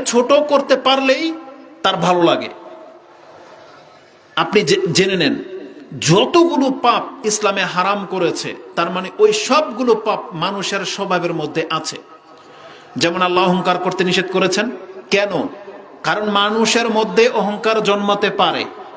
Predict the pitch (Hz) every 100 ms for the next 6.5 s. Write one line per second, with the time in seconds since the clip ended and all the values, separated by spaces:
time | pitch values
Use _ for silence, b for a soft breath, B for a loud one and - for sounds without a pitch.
0 | - - - - 165 208 214 254 196 262
1 | 320 - 277 262 233 233 214 202 170 180
2 | 240 233 349 349 302 277 254 247 240 240
3 | 208 190 202 214 233 185 160 127 - -
4 | - - - - _ - - - - -
5 | - - - _ - 151 247 294 277 269
6 | 277 262 - 277 285